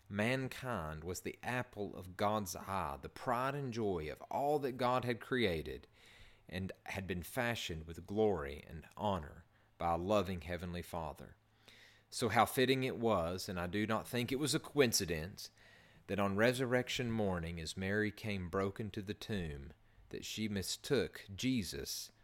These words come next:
for a gardener. What once was lost was now restored as God once again was walking in the garden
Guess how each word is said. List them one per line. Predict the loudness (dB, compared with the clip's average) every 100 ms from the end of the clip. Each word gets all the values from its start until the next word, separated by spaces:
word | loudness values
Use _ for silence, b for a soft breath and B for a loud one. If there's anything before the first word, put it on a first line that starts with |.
| b b
for | -8 -2 -2
a |
gardener. | 4 6 6 4 -4 -14 -20 _ b b b b b b b b 2
What | 2 4
once | 4 4 2 0
was | 0
lost | 4 4 4 2 -2
was | -4 -2
now | 0 2
restored | 2 0 0 0 2 0
as | -2 -2
God | -2 -2
once | -2 -4 -4 -4
again | -4 -4 -4
was | -6 -2
walking | 6 6 6 2 -4
in | -4 -4
the |
garden | -2 0 0 -4 -12 -16